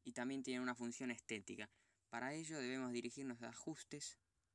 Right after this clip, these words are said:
y activar las opciones de desarrollador. Si no las tienen activadas, deben ir a acerca del teléfono, información de software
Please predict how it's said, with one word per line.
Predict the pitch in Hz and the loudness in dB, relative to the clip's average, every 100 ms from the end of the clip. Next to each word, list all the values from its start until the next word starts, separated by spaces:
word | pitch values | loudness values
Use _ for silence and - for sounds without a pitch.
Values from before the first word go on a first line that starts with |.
| _ _ _ _ _ - _ _ _ | _ _ _ _ _ -20 _ _ _
y | - 123 | -4 -4
activar | - 127 143 | 0 2 4
las | 143 | 2
opciones | 127 - 151 135 | 0 -2 0 2
de | 120 | 4
desarrollador. | 117 - 117 117 117 113 101 - - _ _ | 2 2 2 2 0 -2 -2 -8 -14 _ _
Si | 123 | 0
no | 139 | 0
las | 135 | 0
tienen | - 139 | 0 2
activadas, | 127 - 131 143 139 | 2 2 2 4 2
deben | 123 120 | 2 2
ir | 123 120 | 4 4
a | 117 - | 2 0
acerca | 117 - 143 127 | 0 2 0 0
del | 120 117 | 0 0
teléfono, | 127 139 - 139 - | -2 -4 -6 -8 -6
información | 113 - 113 117 - 135 | -8 -4 -2 0 0 0
de | 127 | 0
software | 123 151 131 123 131 | 0 -2 -4 -4 -4